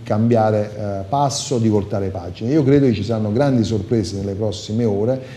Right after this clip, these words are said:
e penso che la nostra proposta, proprio perché è fuori dagli schemi e proprio perché affonda le radici nei territori con donne e uomini che hanno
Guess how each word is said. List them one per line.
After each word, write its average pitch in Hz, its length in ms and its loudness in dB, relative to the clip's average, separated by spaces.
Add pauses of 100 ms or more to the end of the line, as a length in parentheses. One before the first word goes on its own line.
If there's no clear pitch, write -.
(120)
e 135 100 -4
penso 156 400 2
che 117 80 2
la 120 120 2
nostra 170 340 2
proposta, 110 540 0
proprio 151 260 2
perché 135 720 2
è 127 100 0
fuori 147 520 6
dagli 98 280 0
schemi 101 500 -6
e 101 140 -10
proprio 139 240 2
perché 139 580 4 (220)
affonda 165 580 4
le 127 140 4
radici 123 440 2
nei 110 140 0
territori 117 1040 4
con 123 540 2
donne 156 600 4
e 120 80 0
uomini 139 640 2
che 131 160 0
hanno 120 600 4